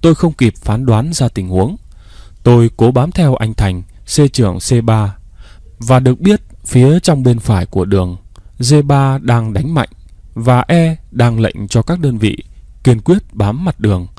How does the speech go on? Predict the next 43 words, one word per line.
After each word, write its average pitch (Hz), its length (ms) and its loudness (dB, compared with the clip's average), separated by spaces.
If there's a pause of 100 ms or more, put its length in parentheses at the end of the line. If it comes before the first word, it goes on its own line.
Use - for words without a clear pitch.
(220)
đón 135 260 0
chặn 117 360 -2
những 127 200 -4
đường 101 180 0
rút 139 300 -2
của 95 140 -2
địch. 92 180 -2 (1000)
Tiếng 135 180 4
súng 143 320 0
bên 165 160 2
phải 95 200 0
đường 95 340 0 (200)
càng 104 220 0
lúc 180 280 0
càng 95 200 -2
gần 92 280 -2 (460)
và 120 300 2
anh 156 200 -4
em 156 180 0
C 147 220 0
ba 123 320 0 (220)
vận 120 240 -2
động 113 240 -2
lên 131 240 0
phía 120 200 0
trên, 123 340 0 (580)
qua 156 280 2
khu 165 180 0
vực 120 220 0 (180)
các 160 180 -2
liệt 107 140 0
sĩ 135 280 0
trinh 110 240 -2
sát 151 240 -2
của 90 140 -2
ta. 101 340 0 (640)
Tiếng 127 180 4
súng 135 360 0
vẫn 160 180 -2
rộ 120 260 -2 (400)
và 110 340 0
càng 110 280 -2
lúc 190 200 2